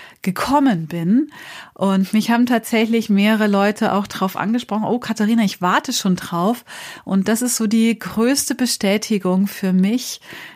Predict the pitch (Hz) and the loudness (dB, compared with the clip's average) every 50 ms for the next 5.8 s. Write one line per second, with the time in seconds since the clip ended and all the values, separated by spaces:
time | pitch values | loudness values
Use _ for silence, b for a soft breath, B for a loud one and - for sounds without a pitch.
0 | B - - 190 190 190 196 190 - - - 196 190 - - - - 175 185 196 | B -4 0 0 2 2 0 0 -2 -2 -2 -2 -2 -4 -8 -10 -6 -4 -2 0
1 | 214 240 - - 233 220 220 220 220 220 - - - 190 196 190 190 196 202 226 | 0 0 -2 -2 0 2 2 4 2 2 0 -2 -2 0 0 0 0 -2 -2 -2
2 | 262 285 262 - 185 214 - 262 233 220 220 214 240 269 - 254 214 - 202 190 | 0 0 2 2 0 -2 -2 -2 0 2 2 2 2 2 2 0 0 2 2 2
3 | 196 208 208 - 202 185 175 208 247 - - 240 214 - - - - 262 - - | 2 2 2 0 -2 0 0 0 -2 -2 -4 -4 -6 -6 -4 -4 -4 -2 -2 -2
4 | 240 240 233 226 226 220 214 208 208 208 - - 233 - - - 190 175 180 - | 0 2 2 2 2 4 4 2 2 2 0 -4 -8 -8 -6 -4 -4 -4 -4 -4
5 | - - 180 185 185 185 196 - - 196 190 - - - - | -4 -2 -2 0 0 0 0 0 -2 -4 -4 -6 -10 -18 -20